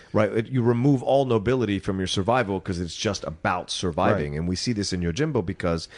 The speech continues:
Speaker 1: there's two he-, bosses in one town.
Speaker 2: Right.
Speaker 1: And in one of the opening exchanges that, you know, uh, S-, Sanjuro has with the, uh, uh, the old man who's running the restaurant is, like, the old man says, "There should only be one boss. It's
Speaker 2: Right.
Speaker 1: easier when there's one boss," right? So you're talking about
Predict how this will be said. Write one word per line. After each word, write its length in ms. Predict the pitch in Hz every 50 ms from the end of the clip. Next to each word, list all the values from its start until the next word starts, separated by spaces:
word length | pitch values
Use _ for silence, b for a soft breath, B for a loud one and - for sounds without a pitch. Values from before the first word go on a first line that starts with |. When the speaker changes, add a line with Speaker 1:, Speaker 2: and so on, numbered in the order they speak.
| B B B B B
Speaker 1:
there's 240 | B 101 104 95 -
two 360 | - - - - 147 135 127
he-, 160 | 120 117 120 -
bosses 540 | - 104 135 143 180 190 - - 110 101 101 -
in 200 | 120 117 113 98
one 220 | 101 101 101 95
town. 280 | - 135 147 160 120 - - -
Speaker 2:
Right. 180 | 104 107 95 76 -
Speaker 1:
And 120 | 82 107 107
in 120 | 110 104
one 100 | 110 117
of 60 | 110
the 80 | 107 110
opening 500 | 110 123 123 - 113 110 104 104 101 - - 95 92 -
exchanges 680 | 113 110 - - - 117 113 117 120 98 98 98 92 87
that, 280 | 90 98 92 92 85 -
you 140 | 92 95 95
know, 120 | 95 92 90
uh, 140 | - - 95
S-, 200 | 90 - - - -
Sanjuro 500 | - - 110 104 95 107 120 113 104 90
has 420 | 85 123 147 165 147 113 95 -
with 300 | - 90 104 104 98 -
the, 340 | - 98 98 98 98 92 85 B B B B B B
uh, 60 | B -
uh, 600 | 87 85 85 82 82 78 - 76 76 90 87 87
the 100 | 87 104
old 160 | 110 107 101
man 240 | 98 101 104 107 104
who's 220 | 95 95 95 87
running 180 | 95 98 101 95
the 80 | 90 87
restaurant 460 | 104 160 190 - - 113 95 87 -
is, 240 | - 90 90 87 92
like, 280 | 87 87 87 82 78 B B B B B B
the 60 | -
old 140 | 85 98 110
man 120 | - 117 110
says, 160 | 110 120 95
"There 80 | 90
should 140 | 90 - 101 107
only 220 | 127 165 170 151
be 140 | 123 151 143
one 260 | 123 123 143 143 135
boss. 440 | 95 110 113 90 57 - - - -
It's 140 | - 90 104
Speaker 2:
Right. 140 | 101 95
Speaker 1:
easier 320 | 143 156 143 120 143 143 131
when 100 | 117 110
there's 180 | 104 95 87
one 260 | 90 95 120 120 117 110
boss," 420 | 101 104 80 64 - - - -
right? 240 | 98 107 131 151 -
So 100 | - 120
you're 120 | 113 110
talking 340 | 104 - 139 165 208 - 131
about 260 | 101 85 80 80 -